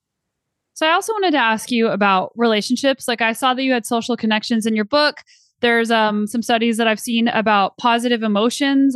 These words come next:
actually having, reducing the impact of negative emotions and decreasing cardiovascular disease.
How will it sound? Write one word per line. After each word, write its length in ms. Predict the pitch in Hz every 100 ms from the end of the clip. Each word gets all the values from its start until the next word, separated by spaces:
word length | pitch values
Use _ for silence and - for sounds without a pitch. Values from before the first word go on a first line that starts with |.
| -
actually 420 | 214 - 240 240
having, 440 | 226 226 214 220 220
reducing 380 | 233 254 285
the 100 | 247
impact 260 | 240 247 220
of 100 | 202
negative 380 | 254 277 262 233
emotions 520 | 233 226 220 233 208
and 100 | 202
decreasing 560 | 220 214 226 214 220 202
cardiovascular 760 | 208 208 185 180 190 247 240
disease. 480 | 233 226 254 320